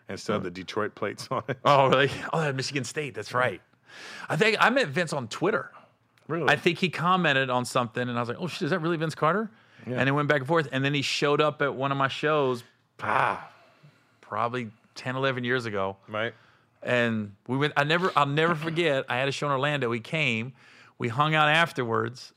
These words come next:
Speaker 2: and, uh, I think the N B A was on one of their strikes, and he was like,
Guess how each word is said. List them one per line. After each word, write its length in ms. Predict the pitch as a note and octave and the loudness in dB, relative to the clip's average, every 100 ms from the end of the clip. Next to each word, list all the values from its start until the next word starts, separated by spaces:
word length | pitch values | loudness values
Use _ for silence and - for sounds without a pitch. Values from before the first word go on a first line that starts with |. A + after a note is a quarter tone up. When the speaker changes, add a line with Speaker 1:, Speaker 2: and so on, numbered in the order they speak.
| - | -4
Speaker 2:
and, 160 | A#2+ A2+ _ - | -2 -4 _ 2
uh, 400 | A#2+ A2 G#2 G#2 | 4 4 2 -2
I 40 | A2+ | -6
think 160 | A2+ D#3 | -8 -4
the 60 | |
N 120 | D3 | -2
B 80 | D3 | 0
A 40 | D3 | 0
was 100 | A#2+ | 0
on 80 | A#2 | -2
one 80 | B2 | -4
of 40 | |
their 100 | A#2 | -4
strikes, 680 | - - B2+ A2+ - - - _ _ _ - | -6 -2 -2 -2 -8 -14 -16 _ _ _ -8
and 220 | B2+ B2 A#2+ | -4 -2 -2
he 120 | C3 | 0
was 180 | B2+ A#2+ | -2 0
like, 400 | A#2 G#2 G2 | 0 0 -6